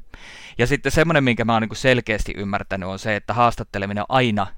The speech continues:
jotenkin, että journalistista haastattelua ja sitä omaa haastattelutapaansa ei voi oikein niinku kehittää, jos ei tunne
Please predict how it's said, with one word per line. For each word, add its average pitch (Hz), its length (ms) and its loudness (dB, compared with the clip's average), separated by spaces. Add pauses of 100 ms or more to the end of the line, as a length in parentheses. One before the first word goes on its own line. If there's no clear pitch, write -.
(440)
jotenkin, 98 360 -10
että 113 220 -4
journalistista 151 520 2
haastattelua 110 640 2
ja 95 60 -2
sitä 101 180 4
omaa 120 260 2
haastattelutapaansa 101 1200 -2
ei 104 160 -4
voi 113 180 0
oikein 107 340 -2
niinku 101 260 -10
kehittää, 107 640 -2 (580)
jos 113 220 0
ei 117 280 4 (220)
tunne 143 320 2